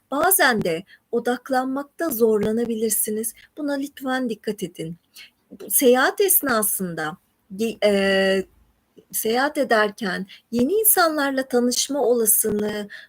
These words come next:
e, çok fazla olabilir ve burada arkadaşlıklar kurabilirsiniz. Yeni kişilerle tanışmak ve de sosyalleşmek sizlere kendinizi çok daha iyi hissettirecektir.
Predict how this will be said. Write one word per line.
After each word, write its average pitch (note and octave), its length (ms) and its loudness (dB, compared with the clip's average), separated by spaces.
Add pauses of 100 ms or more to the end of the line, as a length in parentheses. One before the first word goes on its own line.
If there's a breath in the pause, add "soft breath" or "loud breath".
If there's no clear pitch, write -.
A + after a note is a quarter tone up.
(120)
e, G3 200 0
çok C#4+ 300 -4
fazla G#3+ 300 0
olabilir F#3+ 880 -4
ve B3+ 160 2
burada D#4 400 0
arkadaşlıklar A#3+ 1040 0
kurabilirsiniz. G3 1300 -2 (280 loud breath)
Yeni D4+ 420 0
kişilerle B3 640 0
tanışmak F3+ 640 -4 (240 loud breath)
ve A#3+ 100 2
de - 80 4
sosyalleşmek G#3+ 1080 0 (180 loud breath)
sizlere C#4 500 0
kendinizi A3+ 580 -2
çok - 320 -6
daha G#3 240 2
iyi A#3 260 -4
hissettirecektir. - 1400 -4